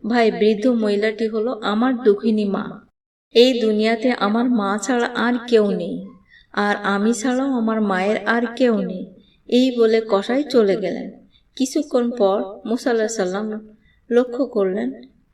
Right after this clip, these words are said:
সেই বৃদ্ধ মা ঘরের ভেতরে বসে আল্লাহ রাব্বুল আলামিনের দরবারে দুই হাত তুলে দোয়া করে বলছেন,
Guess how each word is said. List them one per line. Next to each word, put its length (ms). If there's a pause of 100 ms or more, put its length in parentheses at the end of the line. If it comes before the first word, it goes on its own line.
(140)
সেই 280 (120)
বৃদ্ধ 380
মা 480
ঘরের 380
ভেতরে 380
বসে 380 (580)
আল্লাহ 360
রাব্বুল 340
আলামিনের 720
দরবারে 500
দুই 320
হাত 160 (120)
তুলে 320
দোয়া 300
করে 280
বলছেন, 460